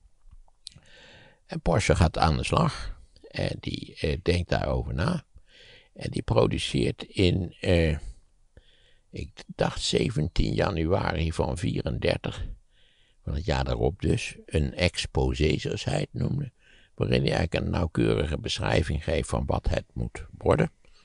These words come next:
hoe zwaar het ongeveer moet zijn en hoe het er ongeveer uit moet zien, wat de basisprincipes zijn, hoe het aan de buitenkant ziet en eruit moet zien. Er waren ook tekeningen bijgevoegd van hoe het aan de buitenkant eruit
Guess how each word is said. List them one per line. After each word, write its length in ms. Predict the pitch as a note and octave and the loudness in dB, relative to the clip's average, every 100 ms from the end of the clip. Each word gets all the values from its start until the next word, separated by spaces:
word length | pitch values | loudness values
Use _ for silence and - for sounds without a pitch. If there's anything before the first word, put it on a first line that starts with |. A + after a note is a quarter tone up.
| _ | _
hoe 180 | - A1+ | -10 -6
zwaar 360 | - D2 D#2+ | 2 4 6
het 140 | D#2 D2 | 4 4
ongeveer 460 | D2 C2+ C#2 C2 | 0 0 0 -2
moet 180 | B1 C2 | -2 -6
zijn 560 | - C#2 C2+ B1 A#1+ A1+ | -2 -2 0 -2 -4 -4
en 320 | - - - _ - - _ | -6 -10 -16 _ -20 -20 _
hoe 160 | - - | -8 -8
het 120 | - | -6
er 60 | |
ongeveer 280 | - A#1 B1 | -4 -2 0
uit 300 | C2 C#2 - | 2 2 0
moet 160 | C#2 C2+ | -4 -4
zien, 300 | - C2 A#1+ | -2 0 0
wat 160 | A#1 | -4
de 80 | - | -4
basisprincipes 1120 | C2+ C2 D#2 - - - C2 C#2 - - - | 2 2 2 -2 -6 -8 -6 -4 -6 -8 -8
zijn, 300 | - A1 B1 | -4 -2 -2
hoe 140 | C2+ C#2+ | -2 -2
het 140 | - | -2
aan 100 | - | -4
de 100 | - | 0
buitenkant 720 | C#2+ D2+ D#2+ - C#2+ C2+ C2 - | 4 4 2 -2 0 0 -2 -8
ziet 680 | - - - C2+ C2 - | -10 -8 -6 -4 -4 -6
en 300 | - D#2+ - | -6 -4 0
eruit 280 | B1+ C2 D#2+ | 2 2 0
moet 180 | - - | -4 -12
zien. 340 | - A1 B1+ - - - - - | -8 -4 -6 -8 -16 -20 -20 -10
Er 140 | - D2 | 2 6
waren 300 | D2+ D2 B1 | 8 8 6
ook 140 | C#2 | 4
tekeningen 640 | - F2 F2 D#2 D2+ C#2 C#2 | 4 6 6 4 2 2 4
bijgevoegd 680 | C#2+ C#2+ C2 - A1+ G#1+ - | 4 4 0 -6 -8 -8 -4
van 300 | B1 A1+ - | -2 -2 -4
hoe 240 | B1 A#1 | -2 -2
het 140 | - - | -4 -6
aan 120 | - | -6
de 80 | D2 | -2
buitenkant 720 | D#2 F#2 - - E2+ - - | 0 0 -2 0 0 -2 -4
eruit 320 | C#2 C#2 D#2 | -2 0 -2